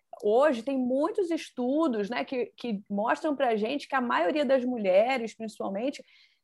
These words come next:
elas partem pro sexo a partir de um estado que a gente chama de neutralidade. Elas tão ali lavando a louça e alguma coisa que eu digo assim,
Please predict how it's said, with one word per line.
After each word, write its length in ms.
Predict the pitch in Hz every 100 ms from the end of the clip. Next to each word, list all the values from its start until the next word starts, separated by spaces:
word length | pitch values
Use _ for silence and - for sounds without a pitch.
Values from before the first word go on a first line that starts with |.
| -
elas 340 | 254 277 277
partem 600 | - - 294 370 440 403 - _ _ -
pro 180 | 269 254
sexo 560 | - 233 262 320 -
a 60 | 302
partir 320 | 311 311 302
de 60 | 285
um 40 |
estado 440 | 294 - 262 262 285
que 80 |
a 40 | 277
gente 160 | 285
chama 200 | - 285
de 100 | 262
neutralidade. 920 | 277 277 403 480 466 494 392 254 208 208
Elas 200 | 233 240
tão 120 | 277
ali 160 | 262 277
lavando 340 | 262 269 294
a 60 | 285
louça 600 | 220 240 302 - 370 381 _ _ _ _ -
e 240 | 311 359 -
alguma 540 | 349 339 247 339 480 494
coisa 600 | - 311 285 285 294 370 427 415 _
que 80 | 311
eu 120 | 277
digo 180 | 247 277
assim, 300 | 269 254